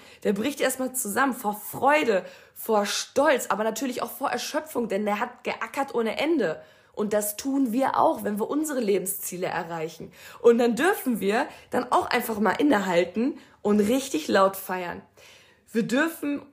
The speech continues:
richtig stolz auf uns sein. Wir dürfen eh schon überhaupt die ganze Zeit stolz auf uns sein, weil wir diesen Weg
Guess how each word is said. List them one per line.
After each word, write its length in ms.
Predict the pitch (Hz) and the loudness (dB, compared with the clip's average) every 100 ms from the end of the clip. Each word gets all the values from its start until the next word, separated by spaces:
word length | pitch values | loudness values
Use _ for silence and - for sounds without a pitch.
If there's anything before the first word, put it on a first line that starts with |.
| - | -8
richtig 420 | 262 285 - 240 | -6 -4 -4 -2
stolz 300 | - 220 226 | 0 2 2
auf 180 | 208 190 | -2 -6
uns 200 | 175 175 | -8 -8
sein. 260 | 190 175 175 - | -8 -8 -12 -8
Wir 120 | 202 | -6
dürfen 380 | 196 285 320 311 - | -2 -4 -4 -8 -8
eh 160 | 285 | -6
schon 180 | 311 285 | -4 -4
überhaupt 320 | 226 233 254 | -2 -2 -2
die 100 | 240 | -4
ganze 300 | 196 247 294 | -2 -2 -2
Zeit 200 | - 202 | -4 -4
stolz 300 | - 175 170 | -2 0 0
auf 200 | - 170 | -4 -8
uns 160 | 175 - | -10 -4
sein, 280 | 170 185 196 | -2 0 0
weil 180 | 196 196 | -2 -2
wir 80 | |
diesen 400 | 202 226 214 208 | -4 -4 -4 -2
Weg 280 | 208 240 - | 0 -2 -4